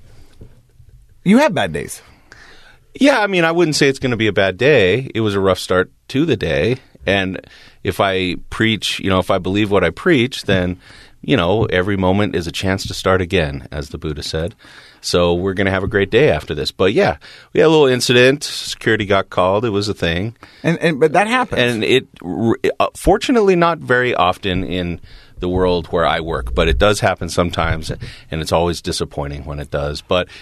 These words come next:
Speaker 2: everybody's safe, and, and we're all okay.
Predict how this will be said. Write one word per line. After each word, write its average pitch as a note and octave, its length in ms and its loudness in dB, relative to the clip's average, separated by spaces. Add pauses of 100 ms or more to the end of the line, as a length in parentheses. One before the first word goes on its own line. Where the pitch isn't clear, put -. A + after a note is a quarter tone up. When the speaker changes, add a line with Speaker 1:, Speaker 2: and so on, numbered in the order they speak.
(120)
Speaker 2:
everybody's A2 460 2
safe, E2 440 0
and, C2+ 240 -8 (220)
and D2 180 -6
we're C#2 140 -4
all A#1+ 200 -4
okay. A2 280 -6